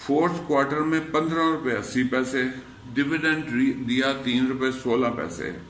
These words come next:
मैं तीन रुपये सोलह पैसे का dividend वसूल करके मैं इसको निकाल चुका होता, मैं बेच देता। मैंने शायद किसी को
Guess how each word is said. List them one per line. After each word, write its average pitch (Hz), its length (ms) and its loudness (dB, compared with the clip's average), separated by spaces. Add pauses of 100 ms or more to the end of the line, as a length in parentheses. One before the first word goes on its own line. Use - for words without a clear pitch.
(120)
मैं 156 600 2
तीन 143 280 2
रुपये 131 300 0
सोलह 135 420 0
पैसे 117 360 -2
का 110 120 -2
dividend 113 520 -2
वसूल 120 380 -2
करके 92 360 -4
मैं 107 200 -2
इसको 110 220 -6
निकाल 110 520 0
चुका - 280 -6
होता, - 520 -8
मैं 104 460 -4
बेच 110 240 2
देता। - 460 -8 (760)
मैंने 151 280 0
शायद 131 440 0 (180)
किसी 135 320 2
को 135 540 0